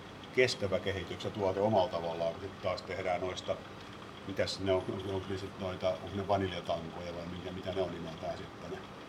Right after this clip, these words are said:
kun tulee siitä se siemen, siemenkota, siemenkota sit vanilja, vaniljakasvista, niin tuota, joka tapauksessa niin, niin tota, sekin on täysin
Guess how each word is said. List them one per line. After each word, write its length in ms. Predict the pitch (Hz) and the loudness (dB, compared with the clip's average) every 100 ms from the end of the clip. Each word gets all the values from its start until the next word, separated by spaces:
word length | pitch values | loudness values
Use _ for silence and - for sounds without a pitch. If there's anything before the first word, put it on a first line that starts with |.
| - - - - | -14 -12 -12 -10
kun 180 | - | -8
tulee 180 | 90 82 | -6 -4
siitä 180 | 87 - | -6 -8
se 80 | 95 | -4
siemen, 340 | 104 87 - - - - - - - - - - - - | -2 -2 -4 -8 -12 -12 -12 -14 -14 -14 -12 -12 -12 -6
siemenkota, 800 | - 123 107 98 98 92 92 87 - - - - | 6 8 8 8 4 2 0 0 -2 -10 -12 -2
siemenkota 600 | 127 113 107 92 92 92 | 4 4 4 2 2 2
sit 220 | 95 - | 0 4
vanilja, 360 | 101 101 98 92 - 107 | 4 6 2 0 2 6
vaniljakasvista, 920 | 104 98 95 90 87 - 95 95 95 | 6 6 2 0 -2 -4 -6 -8 -6
niin 140 | 90 87 | -6 -4
tuota, 360 | 95 90 87 - - - - - - - | -2 -2 -2 -6 -12 -12 -12 -12 -10 -2
joka 180 | 104 | 4
tapauksessa 720 | 101 107 110 95 87 90 - 92 | 6 8 8 6 6 -4 -6 -4
niin, 180 | 90 87 - - 98 | -4 -6 -10 -10 -8
niin 140 | 90 85 | -6 -6
tota, 200 | 87 87 92 | -6 -6 -4
sekin 340 | - 95 95 | -4 -4 -2
on 80 | 92 | 0
täysin 320 | 92 95 95 | 4 4 2